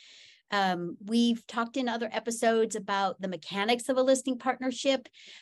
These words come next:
uh, and, um, so you can refer back to those. We won't talk about that today. We've got, um, lots of, uh, information on our website. You can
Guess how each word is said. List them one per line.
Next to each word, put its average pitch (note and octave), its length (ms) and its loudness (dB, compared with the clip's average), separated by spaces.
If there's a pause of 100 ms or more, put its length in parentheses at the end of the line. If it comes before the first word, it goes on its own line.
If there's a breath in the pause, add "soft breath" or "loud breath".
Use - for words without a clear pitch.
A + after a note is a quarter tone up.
(100)
uh, F#3+ 260 0 (380)
and, F#3+ 480 0
um, E3 460 0
so A3+ 100 0
you G3+ 160 -2
can G3+ 160 -2
refer A3+ 360 2
back G3+ 280 -2
to B3 100 -2
those. B3+ 400 2
We G#3 100 -6
won't G3 180 -8
talk G#3 200 -8
about G3+ 220 0
that F#3 200 -2
today. G#3 460 4
We've F#3+ 140 -4
got, D#3+ 200 -2 (500 loud breath)
um, D3 420 -2
lots G3 320 -2
of, F#3+ 160 -4 (320)
uh, D#3+ 520 2 (160)
information G3+ 580 -2
on F3+ 160 0
our E3 120 0
website. A3+ 760 2
You G3 100 -10
can D3 220 -6